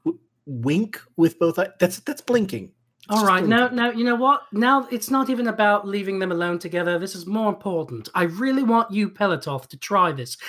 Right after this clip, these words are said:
Speaker 2: because, uh, trust me, if you think in your mind, "I'm winking these eyes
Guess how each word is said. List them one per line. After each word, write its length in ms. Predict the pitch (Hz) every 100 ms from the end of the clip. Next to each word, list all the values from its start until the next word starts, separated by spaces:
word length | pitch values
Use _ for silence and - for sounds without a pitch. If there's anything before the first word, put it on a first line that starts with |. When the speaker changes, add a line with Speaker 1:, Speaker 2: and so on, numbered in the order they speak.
| -
Speaker 2:
because, 320 | - 202 180 - - -
uh, 60 | -
trust 400 | - 262 - -
me, 220 | 160 123 - -
if 180 | 214 208
you 180 | 190 294
think 300 | - 330 320
in 100 | 233
your 120 | 233
mind, 380 | 226 233 202 170 -
"I'm 440 | 185 240 240 165
winking 520 | 180 262 294 214 190 175
these 240 | 190 170
eyes 540 | 202 202 123 117 113